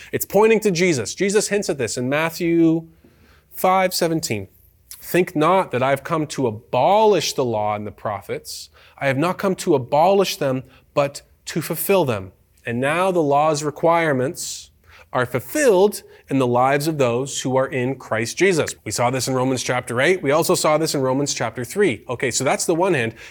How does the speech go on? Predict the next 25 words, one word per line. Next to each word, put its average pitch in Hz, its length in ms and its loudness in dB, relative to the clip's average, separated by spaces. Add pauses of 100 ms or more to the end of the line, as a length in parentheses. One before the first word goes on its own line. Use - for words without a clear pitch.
It's 139 160 -2
pointing 208 640 2
to 170 240 2
Jesus. 131 480 -2
Jesus 190 600 0
is 165 300 2 (240)
the - 80 -2
purpose, 196 560 2
the 131 200 -4
end 175 320 -2
goal 151 260 0
of 107 120 -4
it. 147 220 -6 (460)
Also, 160 720 0 (320)
because 190 600 -2
Jesus 180 600 0
has 143 380 0
fulfilled 170 800 -2
the 143 120 2
law, 104 380 -2 (180)
he's 156 260 -6
obtained 214 760 0
this 175 240 -2
righteous 135 560 0
status. 104 720 -6